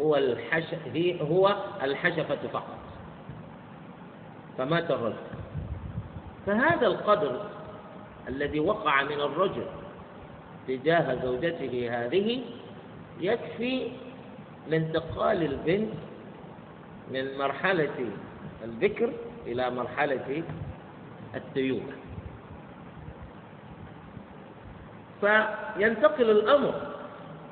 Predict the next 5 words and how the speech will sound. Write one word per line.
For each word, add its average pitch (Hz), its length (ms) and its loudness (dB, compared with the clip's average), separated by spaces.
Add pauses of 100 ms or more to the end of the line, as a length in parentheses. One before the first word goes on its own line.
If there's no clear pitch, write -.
(1500)
من 156 240 0
كونها 180 640 4 (840)
إنما 156 380 2
تزوج 175 880 4 (1300)
باستئذانها، 180 1200 4